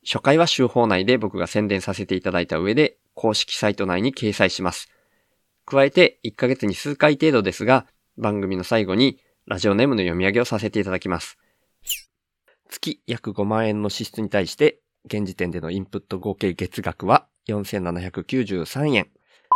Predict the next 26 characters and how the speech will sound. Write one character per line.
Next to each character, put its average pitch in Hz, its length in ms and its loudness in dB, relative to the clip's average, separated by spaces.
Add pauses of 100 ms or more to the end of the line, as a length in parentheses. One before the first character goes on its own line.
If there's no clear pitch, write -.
(640)
そ - 160 -4
ん 117 60 0
な 117 160 2
週 127 200 0
報 110 180 4
イ 113 80 2
ン 113 80 -4
プ 135 100 -6
ッ - 20 -4
タ 117 160 2
ー - 20 4
の 104 100 2
入 104 160 0
り - 0 -
口 123 200 -2
は 151 160 4 (380)
概 101 180 0
要 110 100 2
欄 113 120 2
に 92 80 -2
あ 90 40 0
り 104 80 0
ま 120 100 -2
す 123 120 -6
の 110 80 0
で、 123 300 2